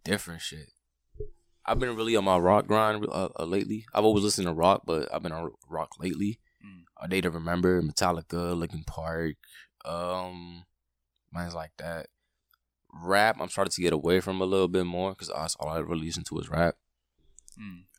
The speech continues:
Speaker 1: Uh, a lot of Spanish music as well, like Bad Bunny, Anuel,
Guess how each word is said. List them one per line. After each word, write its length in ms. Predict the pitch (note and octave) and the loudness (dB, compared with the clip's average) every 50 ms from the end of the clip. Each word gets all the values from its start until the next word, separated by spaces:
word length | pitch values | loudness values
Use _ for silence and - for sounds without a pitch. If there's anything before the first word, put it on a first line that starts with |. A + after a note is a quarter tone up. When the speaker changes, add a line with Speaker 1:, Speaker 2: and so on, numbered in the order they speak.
| - | -8
Speaker 1:
Uh, 160 | E2+ F2 F2+ F2+ | -4 -2 0 4
a 20 | |
lot 140 | F#2+ A#2+ A#2+ | 6 6 6
of 60 | F#2+ | 4
Spanish 360 | - _ - G2 F#2+ F#2 F2 | 2 _ 2 2 2 2 -2
music 280 | F#2 F2 E2 D2+ D2+ D#2 | -10 -12 -12 -12 -12 -12
as 160 | D#2+ D#2 - | -12 -10 -6
well, 280 | F2 E2+ D#2+ D#2 - - - | -4 -4 -4 -4 -8 -10 -16
like 160 | - D#2 - | -18 -12 -4
Bad 260 | E2+ F2 F2 D#2 D2+ | -2 -2 -2 -2 -4
Bunny, 300 | D#2 D#2+ E2 E2 D#2+ E2 | -10 -8 -8 -8 -10 -10
Anuel, 680 | D#2+ D#2 D#2 D#2+ D#2+ D#2+ E2 E2 E2 E2 E2 E2 D#2 D#2+ | -12 -12 -12 -12 -10 -8 -8 -8 -8 -8 -10 -12 -14 -16